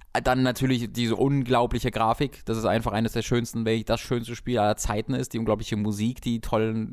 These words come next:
äh, Geschichte, die einerseits ein bisschen zurückgefahren präsentiert wird, aber andererseits mit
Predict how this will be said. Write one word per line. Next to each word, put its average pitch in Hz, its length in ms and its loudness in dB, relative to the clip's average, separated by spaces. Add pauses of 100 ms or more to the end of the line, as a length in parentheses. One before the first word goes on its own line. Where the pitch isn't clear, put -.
äh, 98 120 -4
Geschichte, 135 720 0
die 120 240 -2 (340)
einerseits 120 520 2
ein 123 80 0
bisschen 110 240 -4
zurückgefahren 143 580 0
präsentiert 131 540 -2
wird, 151 100 0
aber 120 160 2
andererseits 120 560 0
mit 117 160 -4